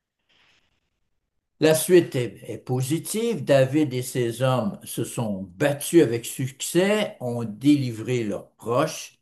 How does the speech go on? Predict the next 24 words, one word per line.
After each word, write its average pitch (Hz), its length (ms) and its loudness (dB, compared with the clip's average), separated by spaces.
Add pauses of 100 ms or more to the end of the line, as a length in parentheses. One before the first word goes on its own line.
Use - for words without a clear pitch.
(220)
les 175 420 0
ont 160 140 4
ramenés 127 680 -2 (480)
avec 135 420 2
les 117 280 -2
richesses 156 800 -2 (340)
qu'ils 196 340 -2
ont 135 180 0
prises 143 720 -2
à 127 160 -2
leurs 117 300 -4
ennemis. 98 320 -6
Non 143 140 -2
seulement 165 300 0
ils 143 180 -2
ont 131 120 0
récupéré, 160 1000 0 (360)
mais 190 300 2
ils 160 240 -2
avaient 156 240 2
en 143 280 0
plus - 840 -6 (300)
un 143 200 0
butin, 160 840 -2